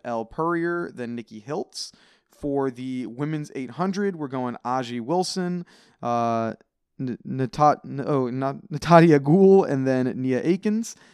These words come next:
And, uh, so those are the ones that I wanna just quickly go over. And then now let's get into the ones that I'm really excited for and go in depth. So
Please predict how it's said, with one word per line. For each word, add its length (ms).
And, 380
uh, 220
so 140
those 220
are 140
the 140
ones 240
that 320
I 20
wanna 160
just 180
quickly 300
go 220
over. 300
And 140
then 120
now 260
let's 160
get 140
into 140
the 60
ones 340
that 300
I'm 160
really 180
excited 380
for 280
and 180
go 320
in 180
depth. 360
So 360